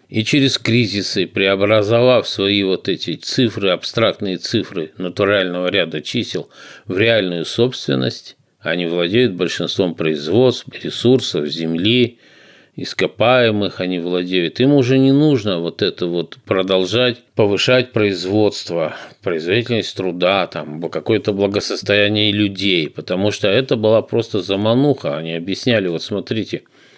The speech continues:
как хорошо кредиты приводят к тому, что мы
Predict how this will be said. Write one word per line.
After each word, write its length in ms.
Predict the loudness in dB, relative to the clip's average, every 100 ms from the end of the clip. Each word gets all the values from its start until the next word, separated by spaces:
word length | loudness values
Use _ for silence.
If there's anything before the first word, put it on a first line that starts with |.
| _
как 180 | -2 -2
хорошо 360 | 0 -2 0 -2
кредиты 600 | -2 -6 0 -2 0 -2
приводят 540 | -2 -2 0 0 -2
к 80 | -8
тому, 320 | -2 -2 -2
что 200 | -6 -4
мы 280 | -4 -4 -6